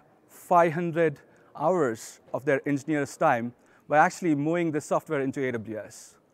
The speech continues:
Now, prior to A W S, uh, they had their engineers actually go to individual locations to install and configure their E R P system. Uh, now, everything is done on the cloud,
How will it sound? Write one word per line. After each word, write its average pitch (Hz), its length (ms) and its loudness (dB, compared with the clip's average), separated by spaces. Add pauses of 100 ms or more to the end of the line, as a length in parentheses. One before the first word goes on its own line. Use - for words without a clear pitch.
(520)
Now, 131 80 -4
prior 180 320 6
to 190 100 0
A 170 100 4
W 151 280 2
S, - 300 -4 (480)
uh, 135 220 2
they 160 140 -2
had 196 240 4
their 202 220 4
engineers 160 720 0 (640)
actually 165 340 0
go 170 260 4
to 170 260 -2
individual 160 640 0
locations 143 640 -2
to 143 160 -6
install 165 420 2
and 135 160 -2
configure 135 580 -2 (260)
their 143 180 -2
E 143 120 4
R 147 120 6
P 143 140 -2
system. 104 480 -6 (800)
Uh, 123 220 -2
now, 147 340 6 (300)
everything 175 340 0
is 156 140 -2
done 170 160 2
on 170 80 0
the 156 80 -6
cloud, 151 400 0